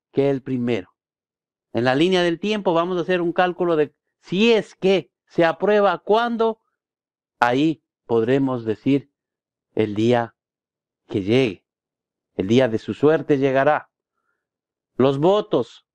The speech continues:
del paquete de estímulos se encuentran estancados. El Congreso y la Casa de Representantes se fueron a disfrutar de los últimos días del verano. Mientras tanto,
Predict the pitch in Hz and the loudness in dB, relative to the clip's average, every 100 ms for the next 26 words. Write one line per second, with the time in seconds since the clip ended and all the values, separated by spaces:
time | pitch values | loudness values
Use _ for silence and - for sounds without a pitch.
0 | _ 127 135 - 139 - 202 202 165 147 | _ -2 -2 0 -2 0 0 0 -2 -4
1 | - 262 247 220 - 135 147 151 147 139 | -4 -4 -2 -4 -4 -2 0 -2 -2 -2
2 | 117 - 113 104 117 147 117 _ _ _ | -4 -8 -8 -8 -2 -2 -2 _ _ _
3 | _ _ _ _ _ _ _ _ _ _ | _ _ _ _ _ _ _ _ _ _
4 | _ _ _ _ _ _ _ _ - 117 | _ _ _ _ _ _ _ _ -4 -2
5 | 135 143 160 202 - 113 _ _ _ _ | 0 2 4 2 -2 -18 _ _ _ _
6 | _ _ - 117 113 107 156 156 - 165 | _ _ -4 0 0 0 0 -2 -2 0
7 | 165 156 139 151 180 175 185 170 151 160 | 0 -4 -6 -6 -4 -2 -2 -2 -4 -8
8 | _ _ _ _ _ 131 120 156 170 170 | _ _ _ _ _ -2 0 0 2 0
9 | 170 139 - 123 117 107 - 123 - 180 | -4 -8 -4 -2 -2 -12 -12 -6 -2 -2
10 | 175 - _ _ _ 147 139 131 - - | -2 -8 _ _ _ 0 0 -4 -10 -2
11 | 254 302 254 226 190 160 160 233 214 170 | 0 0 -2 -6 -4 -6 -2 0 0 0
12 | _ _ 165 170 151 135 147 127 - _ | _ _ 0 0 0 0 0 -4 -12 _
13 | _ _ _ _ _ _ _ _ _ _ | _ _ _ _ _ _ _ _ _ _
14 | _ _ - 127 139 156 156 - 220 214 | _ _ -2 -2 0 0 -2 0 -2 -2
15 | - 117 | -6 -8